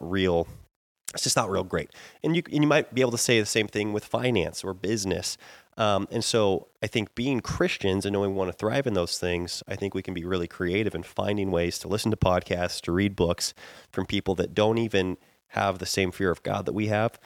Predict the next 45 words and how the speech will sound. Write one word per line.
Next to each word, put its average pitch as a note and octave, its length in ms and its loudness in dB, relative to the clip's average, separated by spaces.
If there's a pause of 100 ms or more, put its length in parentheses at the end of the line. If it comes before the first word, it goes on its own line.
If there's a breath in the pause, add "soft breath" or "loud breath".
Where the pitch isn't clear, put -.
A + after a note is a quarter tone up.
(140 soft breath)
but F2+ 400 2
have G#2 220 -4
been E2+ 100 -2
able F#2 240 0
to, F2+ 340 2 (140)
through F2+ 480 2
just - 260 -6
general G#2 540 4 (400)
revelation F#2+ 760 2
and F2 160 -6
general F2+ 580 0 (100)
g-, - 60 -20 (160)
grace F2+ 300 0
that - 120 -10
God's F2 260 0
given F#2 440 -2
to G#2 140 -8
them. F2+ 300 0 (360 loud breath)
And A#2 100 0
this E3+ 140 4
is F3+ 60 2
the E3 60 6
other B2+ 100 4
thing G2+ 200 4
too, B2 200 6
when G2+ 120 2
people F3 500 0 (340 loud breath)
don't A#2 300 2
have C3 460 -2 (400)
a A#2 60 -4
Christian C3 260 0
perspective, C#3 480 0
they C#3 140 4
will B2+ 160 6
then A2+ 240 2
make A2+ 200 0
an F#2 100 2
idol F2+ 360 2
out E2 120 4
of E2+ 60 -2
things F2 240 -2
like E2 180 0
health D#2+ 320 -4 (180)
or E2+ 100 -4
finance, D#2+ 640 -2